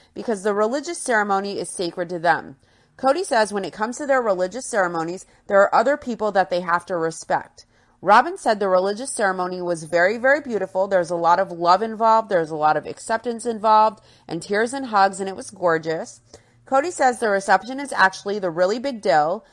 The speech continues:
This is where their guests come, where everybody will go to congratulate them on their wedding. At the reception, the first thing they did was get family photos. Mary suggested to Robin that she would love to have a family photo and for Robin to match the family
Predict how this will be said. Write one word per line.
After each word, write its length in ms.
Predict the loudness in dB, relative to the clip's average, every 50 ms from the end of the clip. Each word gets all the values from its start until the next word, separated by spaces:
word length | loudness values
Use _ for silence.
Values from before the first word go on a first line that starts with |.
| _ _ _
This 180 | _ -6 -6 -6
is 160 | -8 -8 -4
where 220 | 0 0 0 2 2
their 160 | 0 -2 -2
guests 440 | -2 -2 -2 -2 -2 -4 -10 -14 -10
come, 300 | -2 -2 -2 -2 0 -2
where 240 | -2 -2 -2 0 _
everybody 440 | 4 4 4 4 0 0 0 0 0
will 160 | -2 -2 0
go 260 | 2 2 4 4 2
to 80 | 0 -2
congratulate 680 | -6 -8 -6 0 2 2 2 2 0 -4 -6 -6 -4
them 140 | -6 -4 -2
on 140 | -2 -2 -2
their 160 | -2 -4 -2
wedding. 400 | 0 0 0 0 -2 -6 -10 -16 _ _ -20 _ _ _ _ _ _ 4
At 200 | 4 4 4 2
the 80 | -2
reception, 540 | -6 -4 0 2 2 2 2 -2 -8 -8 -8
the 100 | -8 -6
first 300 | -2 -2 -2 -2 -2 -6
thing 160 | -8 -8 -6
they 140 | -6 -8 -6
did 220 | -2 -2 -2 -2
was 160 | -4 -8 -4 -2
get 220 | -2 -2 -2 -2
family 280 | -4 -4 -4 -6 -8 -8
photos. 580 | -2 0 0 0 2 0 0 -2 -4 -8 -14 _ _ _ _ _ _ -2
Mary 240 | 2 2 4 2
suggested 520 | 2 -4 -8 -4 -2 -2 -2 -2 -8 -12 -8
to 100 | -6 -2
Robin 360 | 2 4 4 4 4 2 -4
that 160 | -6 -8 -10 -8
she 120 | -8 -4
would 140 | -4 -2 2
love 240 | 4 6 6 4 4
to 80 | 2 2
have 180 | 2 2 2
a 60 | 0
family 320 | -4 -6 -6 -6 -6 -8 -8
photo 380 | -2 0 0 2 4 2 2
and 180 | 2 -2 -6 -4
for 120 | -4 -2
Robin 380 | 2 4 6 6 6 4 -2 -6
to 60 | -6
match 360 | -2 0 0 0 0 -4 -8
the 140 | -8 -8 -8
family 480 | -4 -4 -4 -4 -4 -4 -8 -8 -10